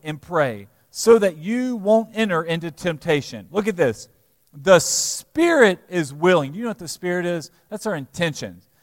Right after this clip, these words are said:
That's things we know what we want to do. Everybody has good intentions. Everyone, every Christian every Sunday has good intentions going to church. Everyone wants to have good,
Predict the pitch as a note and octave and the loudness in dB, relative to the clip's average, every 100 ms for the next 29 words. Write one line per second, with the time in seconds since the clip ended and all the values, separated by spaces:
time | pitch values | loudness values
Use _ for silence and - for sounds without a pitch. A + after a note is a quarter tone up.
0 | _ - G#3+ - B3+ A3+ E3 F#3 F3+ D3 | _ 0 0 0 -8 -8 -8 -4 -4 -4
1 | D3 D#3+ G3+ G3 D#3+ C#3+ C#3+ C#3 C#3 B2+ | -12 0 4 4 2 0 -4 -6 -6 -6
2 | A#2+ G#2 - _ _ - G#3+ C4+ C4 A#3 | -10 -12 -16 _ _ 2 4 4 2 -2
3 | E3+ C3+ A#2+ A2 A2 A2+ _ - E3+ C3+ | 2 2 0 -4 -16 -20 _ -4 -2 -2
4 | D3+ E3 C#3+ A#2+ - C3+ - F2+ F2+ - | -2 -2 -4 -6 -6 -6 -8 -16 -20 -20
5 | _ _ _ _ _ - C#4 C4+ B3 F3+ | _ _ _ _ _ 6 6 6 -2 -4
6 | E3 F3+ B3 C4 C4 - A#3+ - G#3+ F#3+ | -6 2 4 2 -4 -6 -6 -6 -4 -4
7 | E3+ D#3 - A3 F#3 C#3 B2+ C#3+ A#2+ E3 | -4 -6 -4 -4 -2 -4 -2 -4 -6 -8
8 | C#3 - D#3 C#3+ B2 G#2+ B2+ A2+ G#2 - | -8 -10 -12 -12 -16 -8 -8 -8 -12 -8
9 | A#2+ F2 _ _ _ _ - C4+ B3 C4 | -8 -8 _ _ _ _ 4 4 4 -6
10 | G#3+ F3+ D#3+ E3+ F3+ E3 C#3 D#3+ D3+ | -2 -2 -4 -6 -2 -4 0 -2 -2